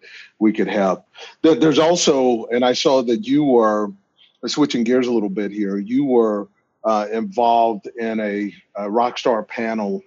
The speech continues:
at a conference just recently in D C, and you guys were talking about talent and the talent gaps,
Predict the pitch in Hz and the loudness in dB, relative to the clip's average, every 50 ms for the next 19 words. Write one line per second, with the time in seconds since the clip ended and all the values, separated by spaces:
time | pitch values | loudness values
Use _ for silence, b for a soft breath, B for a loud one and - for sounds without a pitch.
0 | _ - 104 104 101 - - - 120 117 117 - - 107 101 98 - - - - | _ -14 -12 -12 -12 -10 -8 -6 -4 -4 -6 -6 -8 -12 -10 -10 -12 -12 -12 -10
1 | 113 107 104 - - 107 101 101 101 98 95 107 104 101 98 - - - 117 113 | -8 -8 -8 -8 -8 -8 -6 -6 -4 -6 -4 -4 -4 -4 -4 -6 -8 -6 -4 -2
2 | 113 110 107 104 98 92 95 95 95 101 98 107 98 98 101 95 - - 92 - | 0 0 0 0 0 -2 -2 -4 -4 -6 -4 -4 -2 -2 -2 -4 -8 -12 -14 -12
3 | - - 107 104 - - 104 98 87 95 95 90 - - - 113 113 110 104 101 | -6 -4 -4 -4 -4 -6 -8 -8 -6 -4 -6 -6 -6 -8 -6 -6 -4 -4 -4 -4
4 | 95 95 _ _ _ b b b b b b b b - 104 104 98 92 - - | -6 -8 _ _ _ b b b b b b b b -4 -2 -2 -2 -4 -4 -4
5 | 117 107 107 107 101 98 92 110 101 95 92 - - - - - | -2 -2 0 -2 -2 -4 -4 -2 -2 -2 -2 -2 -6 -12 -12 -14